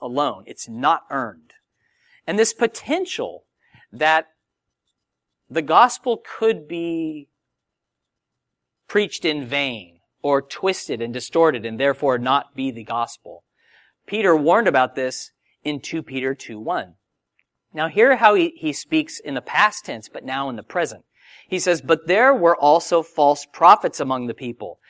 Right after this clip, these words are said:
even as there will be false teachers among you who will secretly bring in destructive heresies, even denying the Lord who bought them,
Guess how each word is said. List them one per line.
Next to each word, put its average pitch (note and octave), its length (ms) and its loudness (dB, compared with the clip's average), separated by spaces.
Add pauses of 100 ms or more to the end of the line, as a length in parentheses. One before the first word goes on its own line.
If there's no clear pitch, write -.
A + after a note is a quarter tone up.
(240)
even A3+ 320 0
as F#3 220 2
there F#3 240 4
will G3 300 6
be G#3+ 560 -2
false G#3 520 4
teachers G#3+ 440 -6
among D3+ 420 0
you F3 680 -2 (300)
who G3+ 100 2
will F#3 160 2
secretly B3+ 640 -4
bring F#3 300 0
in F#3 160 -4
destructive G#3 680 -2
heresies, A3+ 800 0
even C4+ 340 0
denying A3 460 0
the F3+ 80 2
Lord G#3 400 6
who A3+ 100 -6
bought A3+ 480 4
them, G#2+ 340 -14